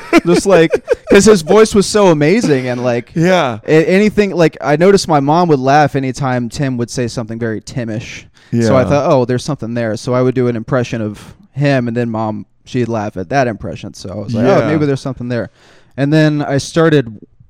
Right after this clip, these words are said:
Speaker 2: that was probably when I was, like, fifteen or so. I started
Speaker 1: Uh-huh.
Speaker 2: working in restaurants when I was sixteen as a host.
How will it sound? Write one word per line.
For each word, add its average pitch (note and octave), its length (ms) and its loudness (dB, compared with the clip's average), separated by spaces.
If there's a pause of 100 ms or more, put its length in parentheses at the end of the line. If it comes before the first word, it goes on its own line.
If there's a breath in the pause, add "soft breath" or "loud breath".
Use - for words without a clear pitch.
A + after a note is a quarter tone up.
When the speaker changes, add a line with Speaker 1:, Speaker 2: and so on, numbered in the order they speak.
(600)
Speaker 2:
that D3 100 4
was E3+ 140 4
probably D3 240 -2
when A#2+ 80 -2
I A2 40 -4
was, G#2 140 -8
like, - 140 -16
fifteen B2+ 400 -8
or C3+ 60 -2
so. C#3 220 -2
I B2 60 0
started C3+ 340 0
Speaker 1:
Uh-huh. A#2+ 120 -2
Speaker 2:
working A#2 720 -6 (580 soft breath)
in A#2 180 -8
restaurants A#2 600 -6
when A#2 80 -8
I - 40 -6
was G#2 100 -8
sixteen A#2 540 -10
as A2 140 -8
a A2 80 -8
host. A#2 540 -6